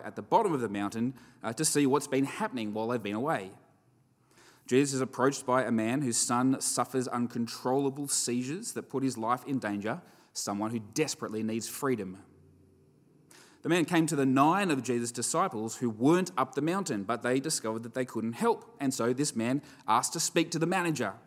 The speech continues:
He goes above their heads. He goes to speak to Jesus directly. And he's able to do what the disciples couldn't. And it's easy as. Verse eighteen, Jesus rebuked the demon,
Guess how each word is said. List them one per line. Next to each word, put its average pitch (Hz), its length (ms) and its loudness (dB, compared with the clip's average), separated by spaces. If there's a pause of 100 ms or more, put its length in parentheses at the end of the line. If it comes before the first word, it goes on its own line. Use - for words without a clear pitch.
(140)
He 117 80 -4
goes 131 380 4
above 120 340 0
their 120 140 -2
heads. 123 300 -4
He 104 60 -10
goes 117 200 -4
to 131 80 -8
speak 120 240 -6
to 117 80 -14
Jesus 110 320 -6
directly. 117 540 -6 (280)
And 113 140 -4
he's 202 200 8
able 175 220 4
to 165 80 4
do 165 220 4
what 123 100 2
the 131 80 -4
disciples 127 480 0
couldn't. 95 360 -4 (640)
And 139 140 2
it's 143 140 0 (180)
easy 151 340 0
as. 101 460 -4 (460)
Verse 135 240 0
eighteen, 123 400 0
Jesus 135 340 2 (240)
rebuked 139 680 0
the 175 100 2
demon, 135 440 0